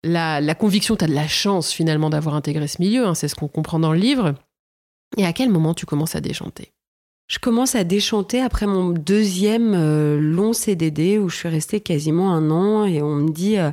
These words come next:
Speaker 2: La conjoncture économique aurait été différente, on t'aurait embauché à, à l'issue de ce C D D,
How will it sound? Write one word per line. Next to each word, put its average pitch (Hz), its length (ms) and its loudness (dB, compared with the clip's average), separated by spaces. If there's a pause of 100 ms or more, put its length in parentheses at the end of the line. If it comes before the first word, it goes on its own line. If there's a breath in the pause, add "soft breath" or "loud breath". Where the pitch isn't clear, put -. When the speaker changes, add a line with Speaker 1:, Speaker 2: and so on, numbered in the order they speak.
Speaker 2:
La 196 160 0
conjoncture 226 480 0
économique 208 600 0
aurait 170 220 2
été 170 160 -4
différente, 185 680 -2
on 175 40 -2
t'aurait 170 240 -2
embauché 180 680 0
à, 151 320 0
à - 160 -2
l'issue 160 320 -6
de - 80 -16
ce 170 140 -6
C - 180 -6
D 151 160 -2
D, 151 280 -2